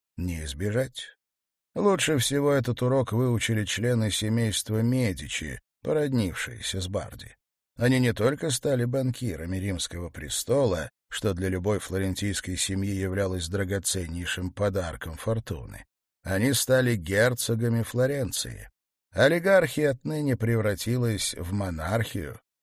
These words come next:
Теперь финансовый капитал мог на равных общаться с королевскими домами.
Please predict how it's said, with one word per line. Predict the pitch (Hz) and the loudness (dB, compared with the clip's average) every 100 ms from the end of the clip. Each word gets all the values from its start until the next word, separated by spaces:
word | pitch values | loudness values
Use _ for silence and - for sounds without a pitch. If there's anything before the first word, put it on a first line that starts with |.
| _ _ | _ _
Теперь | - 165 190 190 147 | -4 -2 2 2 2
финансовый | 131 131 143 123 - 117 110 | 2 2 2 2 2 0 0
капитал | 107 - 95 120 131 | -2 -4 -2 2 4
мог | 117 117 107 98 | 4 4 2 -2
на | 95 | -4
равных | 80 101 131 127 110 101 - | -2 2 4 4 0 -2 -4
общаться | - - - 104 - - 90 85 - _ - | -8 -6 -2 -2 0 -2 -2 -2 -8 _ -6
с | - | -2
королевскими | 110 104 92 92 90 - 82 82 | 2 2 2 0 -2 -4 -2 -2
домами. | 85 87 107 92 - - | -2 0 0 -2 -8 -14